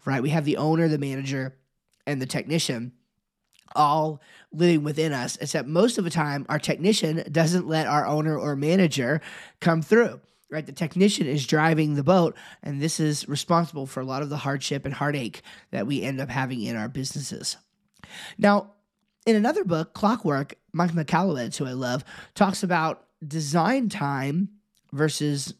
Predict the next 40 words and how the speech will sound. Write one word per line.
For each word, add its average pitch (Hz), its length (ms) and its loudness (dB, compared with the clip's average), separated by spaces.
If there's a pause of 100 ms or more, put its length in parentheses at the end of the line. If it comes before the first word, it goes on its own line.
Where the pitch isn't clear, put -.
(120)
basically 143 420 -4
doing 135 640 0
time. 98 440 -8 (560)
So 180 480 4
if 180 240 -2
you 247 220 2
are 226 100 4
in 196 160 2
a 175 60 2
position 147 640 0
where 147 540 0
you 160 240 0
are 160 100 2
not 151 360 0
spending 160 680 0 (400)
much 156 220 2
of 147 100 0
your 147 120 0
time 156 340 -2
at 143 160 -6
all 147 500 2 (280)
thinking 214 500 4
about 147 580 0 (400)
designing 156 680 2
the 139 200 -4
business, 143 480 4
by 151 120 -2
the 156 60 0
way, 151 100 0
design 156 420 2
in 165 80 4
this 165 160 4
case 151 240 0
does - 160 -2
not 160 160 2
mean 139 180 -2
web 156 240 4
design. 143 460 -2 (240)
It 175 160 0
means 165 300 2